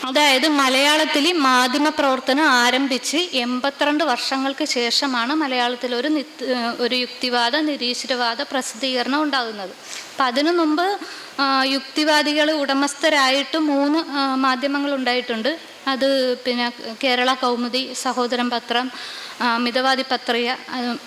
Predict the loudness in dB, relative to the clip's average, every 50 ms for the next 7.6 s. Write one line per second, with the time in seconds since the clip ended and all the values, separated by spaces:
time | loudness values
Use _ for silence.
0 | -6 -4 -4 -2 0 0 0 0 0 0 -2 -2 -2 -2 -2 0 -2 -2 -4 -6
1 | -10 -10 -12 -16 -20 -20 -20 -20 -20 -18 -18 -18 -16 -16 -16 -14 -14 -12 -12 -12
2 | -10 -6 -4 -4 -4 -4 -6 -8 -2 0 2 4 4 4 4 4 4 4 4 4
3 | 4 4 4 4 2 0 -2 -2 -2 0 0 -2 0 2 2 2 2 2 2 2
4 | 2 2 2 2 0 0 -2 0 0 2 2 2 2 0 0 0 -2 0 0 0
5 | 2 2 2 2 2 2 0 0 -2 -4 -4 -4 -2 0 0 2 2 2 2 2
6 | 2 2 0 0 -2 -2 0 0 -2 -2 -2 -2 -2 -2 -2 -2 -4 -4 -4 -2
7 | -2 -2 -2 0 -2 -4 -6 -6 -6 -6 -8